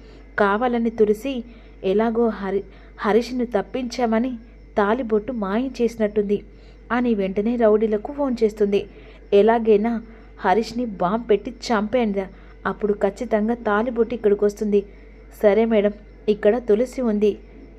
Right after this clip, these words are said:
ఇక నువ్వు ఏం చేస్తావో నాకు తెలీదు, తులసి చేత్తోనే తాళిబొట్టు ఇక్కడికి రావాలి." "సరే మేడం" అని చెప్పేసి కాల్ కట్ చేస్తాడు. "ఏయ్, వీడు బ్రతికుండాలంటే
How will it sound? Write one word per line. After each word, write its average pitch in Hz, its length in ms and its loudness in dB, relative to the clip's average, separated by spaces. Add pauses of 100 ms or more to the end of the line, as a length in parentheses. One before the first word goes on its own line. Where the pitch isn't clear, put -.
ఇక 226 180 0
నువ్వు 214 280 2 (100)
ఏం 214 220 4
చేస్తావో 233 440 0
నాకు 220 320 0
తెలీదు, 202 360 2 (580)
తులసి 254 340 0
చేత్తోనే 214 520 2 (360)
తాళిబొట్టు 220 540 2
ఇక్కడికి 208 360 0
రావాలి." 196 440 0 (480)
"సరే 226 280 4
మేడం" 214 300 0 (320)
అని 262 160 -6
చెప్పేసి 208 440 -4
కాల్ 262 240 -4
కట్ 220 200 2
చేస్తాడు. 208 460 4 (1080)
"ఏయ్, 208 280 6 (760)
వీడు 202 320 8
బ్రతికుండాలంటే 220 1000 -2